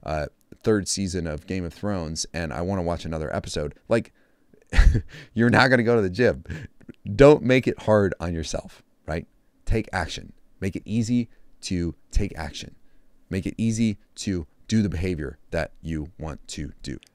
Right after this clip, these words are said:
Number nine, health is everything. There's a quote that says, "A healthy man has a thousand wishes, a sick man, only one." And if you've been sick for not just days, but months or years,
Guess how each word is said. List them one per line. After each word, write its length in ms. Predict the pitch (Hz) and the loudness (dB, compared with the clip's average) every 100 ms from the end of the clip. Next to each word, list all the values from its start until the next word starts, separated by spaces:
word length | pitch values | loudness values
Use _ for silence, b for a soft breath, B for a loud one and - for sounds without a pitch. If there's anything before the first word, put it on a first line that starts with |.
| - | 2
Number 160 | 127 | 4
nine, 260 | 113 80 57 _ - | 4 0 -6 _ -2
health 460 | 135 135 127 - - - | 4 4 2 -6 -10 -2
is 480 | 101 92 80 - - _ _ _ | 0 0 -4 -8 -12 _ _ _
everything. 460 | 85 73 62 58 - _ _ | -6 -6 -8 -14 -16 _ _
There's 160 | - 85 | -8 -8
a 40 | |
quote 360 | 85 123 117 - - | 0 4 4 2 -6
that 160 | 90 | -6
says, 440 | - 85 78 - - _ - | -2 -2 -2 -6 -12 _ -4
"A 60 | |
healthy 240 | 107 113 107 | -2 0 -2
man 240 | 95 92 | -4 -4
has 180 | 85 76 | -8 -8
a 40 | |
thousand 320 | - 80 78 | -4 -4 -6
wishes, 440 | 73 - - - - _ | -12 -16 -18 -20 -20 _
a 60 | - | -12
sick 220 | 92 85 | -10 -8
man, 300 | 85 80 76 _ _ _ - | -8 -10 -12 _ _ _ -14
only 160 | 69 | -14
one." 240 | 58 - - _ _ _ _ | -14 -18 -20 _ _ _ _
And 60 | 82 | -12
if 100 | - | -8
you've 140 | 95 | -6
been 120 | 95 | -6
sick 340 | 90 98 85 - | -4 -4 -4 -6
for 500 | - - 78 76 69 b b - | -10 -4 -2 -2 -6 b b -8
not 100 | 90 | -6
just 220 | - - | -6 -6
days, 340 | 82 71 - - - | -6 -6 -10 -12 -8
but 220 | 76 - | -8 -6
months 520 | 90 90 80 - - _ - | -8 -6 -6 -10 -12 _ -10
or 200 | 71 69 | -8 -8
years, 600 | 69 80 76 73 - | -4 -2 -2 -2 -6